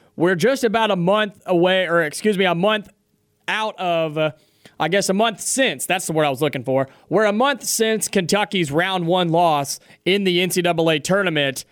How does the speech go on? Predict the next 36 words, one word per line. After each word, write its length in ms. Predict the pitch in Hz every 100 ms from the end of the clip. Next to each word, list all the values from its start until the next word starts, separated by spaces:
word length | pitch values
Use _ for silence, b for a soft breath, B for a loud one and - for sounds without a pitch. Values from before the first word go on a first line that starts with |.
| b b b b b
How 300 | 196 247 302
has, 540 | 277 262 254 240 202
um, 480 | 226 214 202 185 170 - B -
how 220 | 226 285
have 100 | -
Kentucky 480 | 220 226 233 233 196
fans 440 | 214 202 185 160
felt 420 | - 196 180 175 180
a 80 |
month 340 | 180 196 208 -
in 360 | 196 214 185
now 240 | 160 156 156
that 140 | 151
it's 120 | 156
been 140 | 208 202
a 40 |
month 300 | 190 247 226
since 240 | - 208 180
they've 180 | 190
lost 280 | 180 196 180
that 180 | 180 147
first 260 | 185 170 180
round? 240 | 170 143
Have 100 | 127
they 100 | 139
calmed 400 | - 202 285 269
down 240 | 233 240
a 40 | 233
little 220 | 226 220
bit 180 | 214 208
on 200 | 196 190
the 100 | 170
fire 400 | - 180 190 185
Coach 360 | 190 190 165
Cal 300 | - 185 190
nonsense? 680 | 190 190 190 208 202 196 -